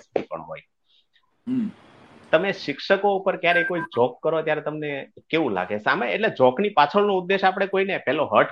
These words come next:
Speaker 1: કરવાનો હોતો નથી,
Speaker 2: હમ.
Speaker 1: પણ કોઈ જ્યારે શિક્ષક વિશે કોઈ ગમે તેવી જોક કરે ત્યારે એક શિક્ષક તરીકે સાંઈરામને કેવું લાગે?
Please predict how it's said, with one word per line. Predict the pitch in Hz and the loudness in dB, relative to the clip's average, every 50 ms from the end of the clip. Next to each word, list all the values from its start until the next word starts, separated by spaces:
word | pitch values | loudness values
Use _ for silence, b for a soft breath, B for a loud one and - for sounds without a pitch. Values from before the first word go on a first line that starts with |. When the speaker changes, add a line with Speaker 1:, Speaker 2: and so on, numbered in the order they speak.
| - | 0
Speaker 1:
કરવાનો | - 170 175 185 185 185 185 180 175 | 0 2 2 2 0 0 -2 -4 0
હોતો | 151 151 147 147 196 190 | 0 0 0 2 0 -2
નથી, | 190 185 185 180 139 | 0 0 -2 0 -2
Speaker 2:
હમ. | 117 | -2
Speaker 1:
પણ | - - 160 170 | 0 0 -2 -2
કોઈ | 160 - - _ 165 190 202 208 196 | -2 -8 -4 _ 4 6 6 6 4
જ્યારે | 170 185 190 190 | 4 2 2 2
શિક્ષક | 180 - - 151 - - - 202 190 180 | 0 -2 -4 -6 -6 0 0 0 0 0
વિશે | 185 185 180 - 190 | -4 -6 -4 -4 -6
કોઈ | 185 - - 185 185 185 180 185 - _ _ _ _ _ - - - _ _ - | -4 -4 -2 0 0 0 0 -2 -6 _ _ _ _ _ -18 -18 -18 _ _ 0
ગમે | 127 135 147 170 190 190 | 2 2 4 4 0 2
તેવી | 190 185 196 196 | 2 2 0 0
જોક | 185 190 - 127 139 139 - | -2 4 4 4 4 4 2
કરે | - 175 185 180 | -4 -4 -4 -2
ત્યારે | 180 175 175 | -2 -2 -4
એક | 180 - | -4 -6
શિક્ષક | - - 131 - - - 180 180 _ | -6 -8 -8 -6 -4 -6 -6 -4 _
તરીકે | 180 175 175 175 170 151 | -4 -4 -2 -4 -6 -4
સાંઈરામને | - 143 143 151 160 156 165 165 165 | -2 -2 -2 0 -2 -4 -6 -8 -10
કેવું | 156 170 175 160 113 | -10 -10 -10 -10 -8
લાગે? | 87 78 78 82 - | -10 -10 -12 -14 -18